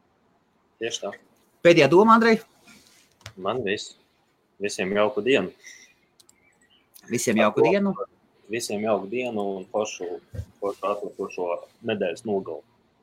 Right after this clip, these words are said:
Speaker 1: Tas
Speaker 2: Un, ja
Speaker 1: arī
Speaker 2: vēl-,
Speaker 1: nav
Speaker 2: un, ja
Speaker 1: vairs.
Speaker 2: vēlas pasūtīt mājaslapu, tad morningwish punkts com.
Speaker 1: Morningwish dot com,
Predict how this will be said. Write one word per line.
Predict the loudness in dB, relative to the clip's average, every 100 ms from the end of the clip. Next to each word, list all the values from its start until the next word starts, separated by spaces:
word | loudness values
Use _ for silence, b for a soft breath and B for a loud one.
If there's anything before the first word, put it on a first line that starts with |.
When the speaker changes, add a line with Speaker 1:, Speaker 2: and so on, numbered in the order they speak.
| _ _ _ -8
Speaker 1:
Tas | 0
Speaker 2:
Un, | 4
ja | 6
Speaker 1:
arī | 6
Speaker 2:
vēl-, | 4 2 _ _ -6
Speaker 1:
nav | 0 2
Speaker 2:
un, | 4
ja | 6
Speaker 1:
vairs. |
Speaker 2:
vēlas | 6 4 4
pasūtīt | 2 4 0 0 2
mājaslapu, | 2 2 0 0 -2 0
tad | 4 4 2 -10 -4
morningwish | 2 4 4 0 -2 -6 -8 -10 -4
punkts | -4 -4 -4
com. | 0 2
Speaker 1:
Morningwish | 2 2 -2 -2 -4 -4 -2
dot | 0 0 -4
com, | -8